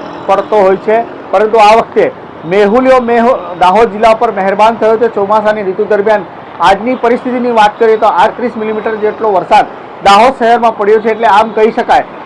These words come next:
કે આજના વરસાદના આંકડા સાથે મેળ-, આંકડા જો મેળવીએ તો દાહોદ શહેરમાં અત્યાર સુધીમાં ચાલીસ ઇંચ વરસાદ વરસી ચૂક્યો છે. સાથે સાથે દાહોદ જિલ્લાના સાતે સાત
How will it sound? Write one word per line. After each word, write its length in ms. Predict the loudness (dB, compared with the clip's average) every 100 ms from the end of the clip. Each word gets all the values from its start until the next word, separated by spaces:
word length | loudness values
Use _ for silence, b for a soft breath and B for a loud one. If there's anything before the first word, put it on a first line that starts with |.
| -2
કે 80 | -2
આજના 420 | 2 0 2 2 4
વરસાદના 460 | 2 2 0 2
આંકડા 280 | 0 2 0
સાથે 340 | 0 0 0
મેળ-, 400 | 0 0 2 2
આંકડા 460 | 0 -2 0 2 2
જો 160 | 2 0
મેળવીએ 420 | 2 2 4 0 -2 -8
તો 80 | -2
દાહોદ 360 | 2 4 4 0
શહેરમાં 440 | -2 0 0 0 -2
અત્યાર 260 | 0 0
સુધીમાં 440 | 0 -4 -4 -4 0
ચાલીસ 320 | 0 0 -4
ઇંચ 140 | -6
વરસાદ 380 | -6 -4 0 0 0 -12 -6
વરસી 260 | -2 0 -2
ચૂક્યો 320 | -8 -2 0
છે. 160 | 2 0 -2 -14 -4
સાથે 240 | 0 0 2
સાથે 240 | 2 2
દાહોદ 340 | 2 4 4 2
જિલ્લાના 340 | 2 2 2
સાતે 320 | 0 -2 -4
સાત 240 | 0 2